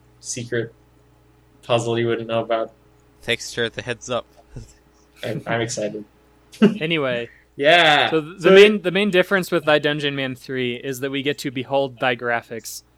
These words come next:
Speaker 1: Yes, and they're,
Speaker 3: It presents
Speaker 1: they're
Speaker 3: us
Speaker 1: glorious.
Speaker 3: with graphical interface in addition
Speaker 1: Mm-hmm.
Speaker 3: to the text parser.
Speaker 2: It's not a graphical interface, it's just, like, pictures.
Speaker 1: What's
Speaker 3: Well, yes.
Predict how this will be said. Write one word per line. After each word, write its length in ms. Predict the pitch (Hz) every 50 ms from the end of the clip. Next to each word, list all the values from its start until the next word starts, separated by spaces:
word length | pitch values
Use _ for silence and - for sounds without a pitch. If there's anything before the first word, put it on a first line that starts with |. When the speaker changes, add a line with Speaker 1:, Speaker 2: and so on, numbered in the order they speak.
| _ _ - - - - -
Speaker 1:
Yes, 400 | 131 127 127 120 117 117 - - -
and 160 | 139 135 135
they're, 220 | 135 135 131 131
Speaker 3:
It 80 | 131 131
presents 320 | 156 147 143 151 151 131
Speaker 1:
they're 80 | 123 117
Speaker 3:
us 100 | 117 113
Speaker 1:
glorious. 360 | 113 113 117 143 143 - -
Speaker 3:
with 160 | 160 - -
graphical 440 | 139 139 135 131 - 147 127 143 135
interface 760 | 139 135 135 131 123 - - 127 123 123 120 - - - - _ _ _ _ _ _ -
in 120 | 151 139
addition 300 | 131 127 131 123 120 127 127
Speaker 1:
Mm-hmm. 40 | 123
Speaker 3:
to 60 | 120
the 80 | 120
text 340 | 117 - 127 117 - - -
parser. 280 | _ 120 113 113 - 110
Speaker 2:
It's 140 | 113 117 -
not 180 | 226 247 247
a 40 | 214
graphical 680 | - - 139 139 131 131 - - 143 - - 135 135 -
interface, 720 | 127 123 - - 127 120 - 131 131 135 143 - - - -
it's 180 | 143 - - -
just, 340 | - 160 156 - - - 147
like, 140 | 143 139 - _
pictures. 680 | - - 139 - - - 123 110 104 101 - - - _ _ _ _ _ _ _ _ _ _ _ _ _ _ _ _ _ _
Speaker 1:
What's 200 | 180 202 208 131
Speaker 3:
Well, 180 | 135 131 131
yes. 480 | 131 131 131 127 127 120 - 156 -